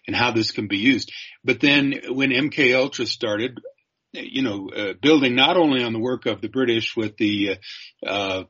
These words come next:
Tavistock Institute, which had been going on these kinds of psychological warfare programs since, uh, World War One, and not only on the backs of all the Joseph Mengele horrendous, uh, ex-, human experimentation of World War Two by the Nazis,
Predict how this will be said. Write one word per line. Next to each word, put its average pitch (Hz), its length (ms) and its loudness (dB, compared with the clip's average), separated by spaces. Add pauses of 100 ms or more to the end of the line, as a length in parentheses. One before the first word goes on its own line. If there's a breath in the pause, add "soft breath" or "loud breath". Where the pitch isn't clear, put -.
Tavistock 110 540 0
Institute, 104 520 -4
which 104 180 -6
had 104 140 -4
been 98 180 -4
going 104 360 -2
on 95 220 -4
these 92 180 -2
kinds 95 260 -4
of 90 60 -2
psychological 101 640 -2
warfare 95 460 -6 (420 loud breath)
programs 107 500 4
since, 101 320 -2
uh, 101 80 2
World 98 220 -2
War 92 180 -2
One, 107 360 4 (300 loud breath)
and 127 200 4
not 160 180 6
only 131 500 4
on 135 140 -4
the 123 80 -4
backs 117 420 0
of 104 280 -10
all 117 240 -6
the 110 100 -6
Joseph 110 460 -8
Mengele 107 500 -4
horrendous, 104 560 -2 (460 loud breath)
uh, 101 460 -2
ex-, - 320 -6
human 123 280 4
experimentation 104 1000 0
of 95 260 -6
World 104 240 -6
War 95 180 -6
Two 139 300 4
by 101 120 0
the 98 100 -6
Nazis, 123 720 -2